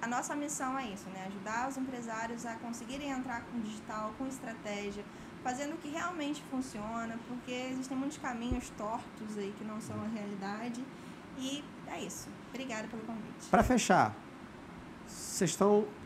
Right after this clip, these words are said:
Speaker 2: vocês não, eu tô lá junto com
Speaker 1: <laughs>
Speaker 2: vocês, né? São quantos clientes hoje?
Speaker 1: Cara, eu não,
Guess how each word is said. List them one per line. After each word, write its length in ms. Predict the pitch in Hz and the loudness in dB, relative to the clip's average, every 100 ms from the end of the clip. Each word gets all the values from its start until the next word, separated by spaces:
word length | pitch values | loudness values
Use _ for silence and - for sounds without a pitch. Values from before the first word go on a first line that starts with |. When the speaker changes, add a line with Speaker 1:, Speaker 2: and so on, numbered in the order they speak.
| - | -12
Speaker 2:
vocês 380 | - - 208 214 | -6 0 0 6
não, 400 | 147 175 196 113 104 - | 6 8 8 6 0 -2
eu 60 | |
tô 160 | 113 185 | 2 4
lá 160 | 160 175 | 6 4
junto 200 | 180 208 | 2 4
com 120 | 202 | 6
Speaker 1:
<laughs> 20 | |
Speaker 2:
vocês, 640 | 214 - - 180 208 165 | 6 4 4 6 8 6
né? 180 | 156 185 214 - - - - | 4 2 0 -8 -12 -12 -8
São 220 | - 240 | 0 2
quantos 260 | 233 247 - | 4 2 4
clientes 280 | 185 160 | 4 6
hoje? 300 | 147 117 110 - - - - - - - - - - | 4 2 0 -10 -14 -12 -12 -12 -12 -12 -12 -12 -4
Speaker 1:
Cara, 300 | 359 294 214 | 0 0 0
eu 80 | 240 | -2
não, 140 | 269 | -2